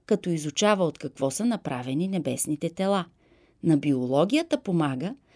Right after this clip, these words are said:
като разглежда от какво са направени всички части на организма. Клетките,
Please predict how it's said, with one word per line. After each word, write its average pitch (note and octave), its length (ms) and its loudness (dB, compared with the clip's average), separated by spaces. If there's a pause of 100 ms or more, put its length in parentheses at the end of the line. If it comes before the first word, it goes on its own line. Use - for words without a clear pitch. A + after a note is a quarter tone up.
(220)
като A3 240 2
разглежда G3 720 4
от F3 180 -2
какво C4+ 320 -2
са D4+ 140 2
направени A#3 580 2
всички - 460 -4
части G#3 400 0
на G3 160 2
организма. F3+ 580 0 (520)
Клетките, F3+ 720 2